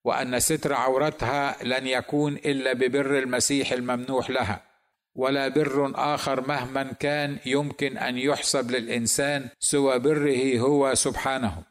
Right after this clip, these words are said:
فما أحوج الكنيسة أن ترى الأمور على حقيقتها بعد أن تكحل عينيها بالكحل الممنوح لها من الله، لتميز الأمور المتخالفة، وتكتشف خطط العدو التي من المفروض أنها لا تجهل أفكاره،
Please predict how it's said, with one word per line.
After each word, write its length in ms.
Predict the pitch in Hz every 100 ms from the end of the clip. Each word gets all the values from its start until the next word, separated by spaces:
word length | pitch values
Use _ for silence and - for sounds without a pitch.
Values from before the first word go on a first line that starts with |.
| _ _ _ _ _
فما 420 | 139 127 135 143
أحوج 340 | 147 143 135
الكنيسة 680 | 135 120 139 131 147 - 120
أن 140 | 127 113
ترى 220 | 147 143
الأمور 480 | 139 127 135 147 135
على 280 | 120 135 120
حقيقتها 1000 | 127 117 127 - 147 147 135 139 131 -
بعد 300 | 117 135 131
أن 280 | 131 120 120
تكحل 600 | 131 - 151 - - 120
عينيها 720 | 107 110 120 135 147 120 127
بالكحل 560 | 123 120 107 156 - 127
الممنوح 640 | 123 123 123 127 147 127
لها 320 | 131 139 135
من 200 | 127 123
الله، 440 | 123 120 139 143 123 - _ -
لتميز 760 | 123 143 127 151 143 127 110
الأمور 500 | 120 123 135 147 143
المتخالفة، 840 | 135 127 131 123 131 127 139 113 87 _ _ _ -
وتكتشف 720 | 113 117 113 - 143 143 117
خطط 340 | 147 135 131
العدو 560 | 131 113 117 127 139 131
التي 340 | 123 135 135
من 140 | 123 123
المفروض 640 | 123 120 117 - 147 143
أنها 520 | 123 120 131 135 127
لا 140 | 123 120
تجهل 460 | 131 135 120 123
أفكاره، 720 | 113 120 - 143 131 113 92